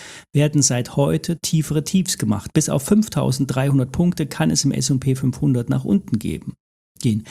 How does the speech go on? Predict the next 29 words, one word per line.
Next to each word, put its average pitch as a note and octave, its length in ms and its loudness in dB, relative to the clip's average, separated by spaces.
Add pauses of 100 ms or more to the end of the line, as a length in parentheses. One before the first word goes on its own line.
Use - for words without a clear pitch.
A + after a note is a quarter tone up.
(160)
Die C#3+ 80 -2
Bank F3+ 200 2
of D#3+ 120 -2
America D3+ 460 0
sagt, A2+ 420 -4
dass, - 360 -2 (220)
dass - 200 -4
das - 180 -6
nämlich C3+ 220 0
das - 160 -6
Top - 280 -4
war G#2 220 -2
in A#2 80 0
diesem G#2 300 0
Jahr. F#2 260 -4 (560)
Der B2+ 80 2
Nasdaq D3 320 4
einhundert C#3 460 4
hat D3+ 180 0
nun D3 80 6
den C3+ 160 4
Aufwärtstrend C3+ 720 0
vom - 160 0
Herbst C3+ 420 -2
des A#2 120 -4
letzten B2+ 320 -2
Jahres A#2+ 440 -2
gebrochen. - 580 -4 (760)
Und C3 220 4